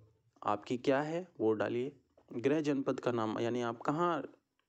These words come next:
का डोमिसाइल है वो डालिए, स्थायी पता कहाँ रह रहे हैं फ़िलहाल, and पत्र व्यवहार का तो पता यानी कि अपना एड्रेस डाल देंगे यहाँ पे, फिर मोबाइल नंबर डाल दें। नेक्स्ट है दिनांक, एक जुलाई दो हज़ार बीस को आप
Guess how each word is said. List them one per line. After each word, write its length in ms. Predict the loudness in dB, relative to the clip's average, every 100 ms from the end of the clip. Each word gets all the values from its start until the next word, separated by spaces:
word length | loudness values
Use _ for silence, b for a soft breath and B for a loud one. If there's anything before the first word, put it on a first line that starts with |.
| -8
का 680 | -2 0 -2 -4 -8 -2 0
डोमिसाइल 480 | 2 0 0 0 0
है 60 |
वो 160 | 2 0
डालिए, 360 | 0 0 -2 -8 B B B -12
स्थायी 320 | -4 0 2
पता 420 | 0 2 2 0
कहाँ 340 | 0 0 2
रह 160 | 2 0
रहे 100 | -2
हैं 100 | -4
फ़िलहाल, 360 | -2 -2 -2 -6 B B B B B -4
and 520 | 0 0 0 -2 -2
पत्र 240 | -4 0
व्यवहार 360 | 2 2 0 0
का 140 | 0
तो 180 | -2 -2 -8 _ _
पता 280 | -8 -2 0
यानी 240 | 0 0 -2
कि 120 | -2
अपना 280 | -2 0 -2
एड्रेस 320 | 0 0 0
डाल 200 | 0 0
देंगे 200 | 0 -2
यहाँ 200 | -2 -4
पे, 200 | -2 -4
फिर 200 | -4 -4
मोबाइल 400 | -2 0 2 2
नंबर 220 | 0 -2 0
डाल 260 | 0 0
दें। 120 | -2 -4 -12 B B B -8
नेक्स्ट 280 | -6 -4 -2
है 80 | 0
दिनांक, 520 | 2 2 0 -2 -8 _ _ -16 -2
एक 280 | 2 2 0
जुलाई 400 | 0 2 4 2
दो 160 | 2 0
हज़ार 220 | 2 0
बीस 200 | 0 0
को 160 | -2 0
आप 320 | 0 0